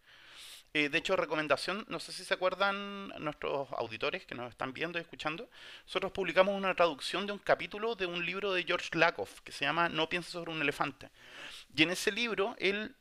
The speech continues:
describe el hecho de que la derecha, en un momento dado de la historia, se pegaron la cachada de que la guerra no la pueden ganar solo con plata y no la pueden ganar solo con armas, sino que también tienen que as-, formar parte de esta guerra cultural, que le llaman ellos, ¿ya?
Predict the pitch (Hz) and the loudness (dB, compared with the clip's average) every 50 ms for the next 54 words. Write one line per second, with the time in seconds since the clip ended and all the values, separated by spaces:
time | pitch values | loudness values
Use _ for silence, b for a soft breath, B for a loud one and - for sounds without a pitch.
0 | _ - - 165 139 - - - - 254 262 220 202 214 - - - 185 180 175 | _ -10 -6 -6 -4 -4 -4 -2 2 2 2 4 2 0 0 0 0 2 2 2
1 | 190 - - 214 202 190 196 190 - 202 208 214 202 - - 170 156 156 151 143 | 2 2 0 0 2 0 0 -2 -2 -2 -2 -2 -2 0 2 2 4 4 4 4
2 | 135 185 220 - - 262 302 - - 170 175 180 202 226 233 233 220 220 240 233 | 4 2 2 0 0 0 0 0 0 0 0 0 -2 -4 -4 -4 -2 -2 -4 -4
3 | 240 - 247 226 208 208 214 226 226 220 214 220 190 - _ - 107 98 107 151 | -4 -4 0 4 6 6 6 6 4 2 0 -2 -6 -4 _ 0 0 2 2 0
4 | 208 - B B B B B B B B B B - - - 185 160 147 - 156 | -2 -4 B B B B B B B B B B -12 0 4 4 4 4 4 4
5 | 143 156 165 202 220 214 214 202 190 - - 214 220 226 220 202 202 - 208 220 | 6 6 6 6 6 6 6 4 4 4 4 4 4 4 2 0 -2 0 0 0
6 | 226 226 - - 180 165 165 160 170 196 196 208 214 226 226 233 - - - - | 0 0 -2 0 0 0 2 4 4 6 8 8 8 8 8 6 4 0 -8 -4
7 | 160 180 180 170 - 170 175 185 185 185 190 196 202 - - 214 202 196 196 196 | -2 2 4 4 4 4 4 4 6 6 6 6 4 0 0 -2 0 0 0 -2
8 | 196 - - 196 202 214 202 190 175 165 170 175 180 180 180 180 185 180 - - | 0 4 6 6 6 6 4 2 2 2 2 0 2 2 4 4 4 2 0 -2
9 | 202 190 180 190 185 185 185 202 202 196 - 196 180 180 180 185 180 175 170 170 | -2 0 2 4 4 6 6 4 2 0 -2 -2 -4 -4 0 0 2 2 0 0
10 | - 185 190 202 208 - B B B B B B B B 190 190 196 190 - 185 | 0 0 0 0 -2 -6 B B B B B B B B 2 2 2 2 0 -2
11 | 165 - - - - - 165 160 160 160 - - 170 170 - - 175 165 170 165 | -4 -4 -8 -8 -4 -2 0 2 2 2 2 2 0 0 0 0 0 2 2 2
12 | - - 175 165 170 170 - - 143 139 - 135 131 165 165 151 147 151 156 139 | 2 4 4 4 4 4 2 -4 -14 -18 -4 4 6 8 8 6 4 -2 -6 -6
13 | - 151 131 120 107 - - - - 131 117 120 113 107 104 90 - - - - | -2 0 2 2 2 0 -4 -12 -10 -6 -4 0 0 0 0 0 -2 -8 -12 -16
14 | - - - - - - 104 113 160 190 | -18 -16 -14 -14 -8 -2 0 0 0 0